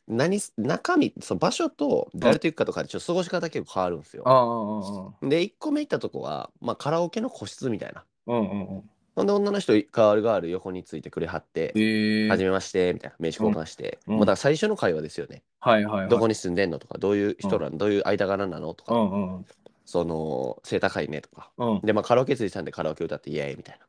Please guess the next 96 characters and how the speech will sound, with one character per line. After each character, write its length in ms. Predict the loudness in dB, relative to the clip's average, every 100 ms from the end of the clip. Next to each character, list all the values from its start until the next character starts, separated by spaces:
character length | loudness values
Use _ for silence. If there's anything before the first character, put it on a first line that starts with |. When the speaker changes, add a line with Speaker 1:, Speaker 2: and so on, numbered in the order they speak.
| _
Speaker 2:
は 120 | 2 4
い 0 |
は 60 |
い 20 | 4
は 60 |
い。 40 | 4
Speaker 1:
で、 40 |
タ 100 | 4
バ 80 | 4
コ 80 | 4
吸 140 | 4
お 60 | 2
う 20 |
と 80 | 0
し 60 |
た 100 | -4
ら 40 | -4
火 140 | -6
つ 80 | -6
け 80 | -10
て 80 |
く 100 | -8
れ 60 | -8
は 80 | -8
っ 60 | -14
て。 200 | -20 -20 _
Speaker 2:
な 160 | 0 2
る 60 | 4
ほ 20 |
ど。 100 | 4
Speaker 1:
飲 60 |
み 20 | 6
物 140 | 4
な 80 | 4
く 80 | 2
な 80 |
っ 40 | 2
た 100 | 0
ら 80 | 0
入 160 | -2
れ 80 | -4
て 80 | -4
く 80 | -6
れ 60 |
は 100 | -8
っ 40 | -2
て。 80 |
Speaker 2:
な 100 | 2
る 120 | 2 2
ほ 60 |
ど、 60 | 0
な 120 | 0
る 60 | -2
ほ 60 |
ど。 180 | -6 -10 _ _ _ _ _ _
Speaker 1:
で、 120 | 2
ま 80 | 2
あ、 20 |
そ 100 | 2
の 100 | 0
時 180 | 0 2
は 80 | 4
結 100 | 2
構、 140 | 0
ま 80 | -2
あ、 40 | 0
み 120 | 2
ん 60 |
な 100 | 2
で 80 | 0
カ 100 | 0
ラ 80 | -2
オ 60 | -2
ケ 100 | -8
し-、 140 | -8
楽 160 | -6 -4
し 120 | 0
も 160 | 2 0
う 20 |
み 100 | -2
た 60 |
い 20 | -8
な 40 |
感 120 | -8
じ 60 | -6
や 60 | -2
っ 0 |
た 120 | 0
ん 60 |
で 60 | 0
す 40 |
よ。 60 | -2
Speaker 2:
う 40 |
ん 20 | -2
う 40 |
ん 200 | -4 -8